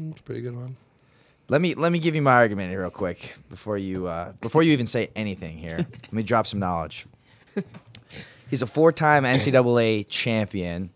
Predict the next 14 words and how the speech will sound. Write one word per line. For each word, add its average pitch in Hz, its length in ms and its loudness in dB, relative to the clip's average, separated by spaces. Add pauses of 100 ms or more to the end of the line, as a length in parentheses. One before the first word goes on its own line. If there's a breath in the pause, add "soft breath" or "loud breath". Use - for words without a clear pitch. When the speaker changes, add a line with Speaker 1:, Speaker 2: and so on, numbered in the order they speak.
(140)
Speaker 2:
Hodge 135 380 2
Trophy 131 360 0
winner, 98 460 -4 (400 soft breath)
national 131 420 0
team 127 320 -2
title 120 360 2
holder, 90 460 -4 (720 soft breath)
beat 156 340 0
the 127 80 -2
previous 127 460 -2
two-time 120 500 -2
champ 117 360 -2 (100)
Jordan 110 400 0
Oliver. 95 540 -4